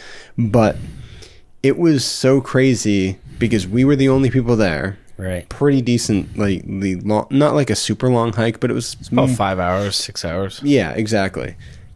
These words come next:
Speaker 1: And we didn't cross any humans at all. And there was so many spider webs.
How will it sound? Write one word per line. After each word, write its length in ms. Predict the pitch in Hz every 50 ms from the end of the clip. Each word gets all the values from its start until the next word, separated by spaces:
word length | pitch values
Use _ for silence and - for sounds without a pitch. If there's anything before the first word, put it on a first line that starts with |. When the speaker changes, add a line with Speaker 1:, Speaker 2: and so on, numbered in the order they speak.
| - - -
Speaker 1:
And 520 | - 123 120 120 113 107 104 98 90 - - - - - - - - - - - - - - - - - - -
we 140 | - 104 113 120
didn't 180 | 135 139 -
cross 340 | - - 139 123 117 107 -
any 200 | 107 113 123 123
humans 680 | 117 - 123 120 117 110 110 110 107 107 107 - - - - -
at 80 | - 107
all. 380 | 104 98 98 98 98 101 101 - - - - - - - - - - - _ - -
And 180 | 120 117 113
there 120 | 117 113 110
was 320 | 101 98 95 90 - - - - - - -
so 840 | - - - - - - - - 107 110 117 120 123 127 135 135 - - - - - - _ - -
many 380 | 101 101 104 110 110 110 110 104
spider 600 | - - - - - - 98 107 107 101 95 87
webs. 580 | 87 85 82 76 73 80 85 - - - -